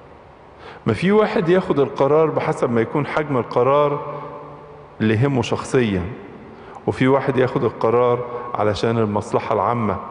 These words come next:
يا ترى أمانتك شكلها إيه؟ يا ترى إذا اخترت أن تكون راهبًا أو مكرسًا، هل أنت أمين في رهبنتك؟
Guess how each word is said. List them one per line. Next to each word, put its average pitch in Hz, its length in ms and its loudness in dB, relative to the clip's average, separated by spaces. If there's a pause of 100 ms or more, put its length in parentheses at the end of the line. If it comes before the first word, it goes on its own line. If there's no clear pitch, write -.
(1700)
يا 110 80 4
ترى 139 280 2
أمانتك 113 400 0
شكلها 104 380 0
إيه؟ 95 280 0 (1120)
يا 135 100 6
ترى 220 360 6
إذا 160 400 4
اخترت - 480 0
أن 143 220 2
تكون 170 380 0
راهبًا 135 800 4
أو 117 160 0
مكرسًا، 113 840 0 (380)
هل 202 260 0
أنت 208 200 2
أمين 156 340 2
في 170 140 0
رهبنتك؟ 147 580 0